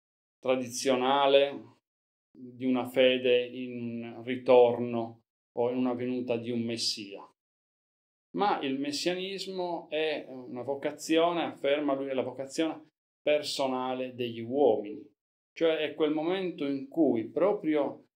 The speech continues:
nella soglia dell'attesa di un messia che potrebbe, ma anche non potrebbe arrivare, che, eh, l'essere umano scopre una propria dimensione etica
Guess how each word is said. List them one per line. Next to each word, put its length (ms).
nella 520
soglia 840
dell'attesa 1000
di 280
un 180
messia 840
che 200
potrebbe, 680
ma 140
anche 220
non 340
potrebbe 520
arrivare, 540
che, 600
eh, 720
l'essere 480
umano 360
scopre 720
una 200
propria 380
dimensione 720
etica 720